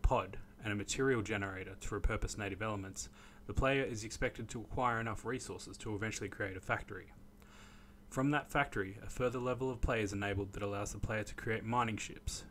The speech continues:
to harvest orbital resources and allows operations on other planets. Progressing further into the game sees the factory mechanic applied at a planetary system level,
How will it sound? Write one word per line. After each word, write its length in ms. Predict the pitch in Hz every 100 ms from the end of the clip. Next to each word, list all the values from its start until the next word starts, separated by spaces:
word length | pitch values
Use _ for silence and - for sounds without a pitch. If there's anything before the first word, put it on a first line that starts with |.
| -
to 140 | 107
harvest 340 | 107 101 - -
orbital 320 | 107 107 120
resources 760 | 117 120 - 101 - - - - - - -
and 100 | 104
allows 300 | 101 98 101
operations 540 | 98 107 95 - 98
on 100 | 98
other 160 | 98 95
planets. 500 | - 90 - - - - - - - - - -
Progressing 380 | 117 120 120 117
further 360 | - 135 139
into 260 | 147 135 135
the 80 | 120
game 280 | 127 131 143
sees 220 | 131 110
the 100 | 104
factory 380 | - 107 - 113
mechanic 400 | 110 - 113 113
applied 420 | 110 110 110 131 - -
at 120 | 101 98
a 40 |
planetary 520 | - 107 107 - 107
system 360 | - 107 - 101
level, 280 | 98 -